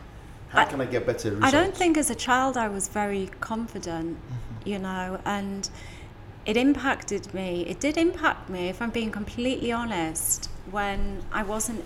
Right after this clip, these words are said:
Speaker 2: in the top groups.
Speaker 1: Mm-hmm.
Speaker 2: And, and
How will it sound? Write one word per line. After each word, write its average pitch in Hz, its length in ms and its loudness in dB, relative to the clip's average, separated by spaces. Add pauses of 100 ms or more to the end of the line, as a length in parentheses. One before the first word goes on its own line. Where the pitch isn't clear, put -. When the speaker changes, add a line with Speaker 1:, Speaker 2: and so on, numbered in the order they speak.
Speaker 2:
in 202 500 -2 (420)
the 202 60 -6
top - 380 -4
groups. 196 720 -2
Speaker 1:
Mm-hmm. - 1300 -8
Speaker 2:
And, 185 560 0 (1200)
and 208 420 0